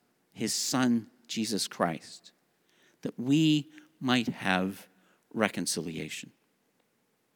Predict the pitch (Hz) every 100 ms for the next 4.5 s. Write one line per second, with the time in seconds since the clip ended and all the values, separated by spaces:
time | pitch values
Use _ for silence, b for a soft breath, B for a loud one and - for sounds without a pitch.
0 | _ _ _ _ _ _ _ _ b b
1 | b b 143 160 175 135 120 135 151 151
2 | - 123 117 127 117 92 - B B B
3 | B 147 165 156 143 160 185 175 165 -
4 | b b - 120 127